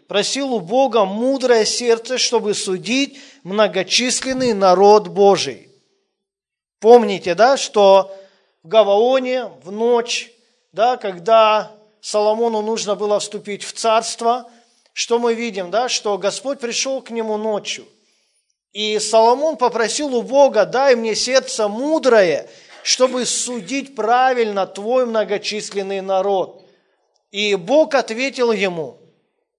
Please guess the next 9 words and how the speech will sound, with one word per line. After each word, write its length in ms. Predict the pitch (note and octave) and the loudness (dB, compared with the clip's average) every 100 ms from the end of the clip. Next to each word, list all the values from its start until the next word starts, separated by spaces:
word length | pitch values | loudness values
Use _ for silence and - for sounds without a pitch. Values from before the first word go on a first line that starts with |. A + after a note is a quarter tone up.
| _ _ _ _ _ _ _ _ | _ _ _ _ _ _ _ _
Соломон, 640 | - A3 G#3+ B3+ D4+ E4+ A#3+ | 0 4 6 6 4 2 0
да, 220 | B3 C#4 | -2 -2
когда 640 | C#4 G#3 G3 B3+ C4 B3+ | -2 -4 2 4 6 4
вошёл 480 | A3 F#3+ A3 - B3+ | 0 -4 -4 -2 -2
на 240 | A3+ A3+ A3 | 0 0 0
царство, 580 | - A#3+ A3+ A3+ - | -2 0 0 -2 -8
сел 320 | F3 - A#3 A3 | -8 -4 -4 -2
на 220 | G#3 G#3 G#3 _ _ - | -2 -2 -4 _ _ -4
трон, 500 | G3+ G#3+ F#3 A#2+ | 0 0 -2 -6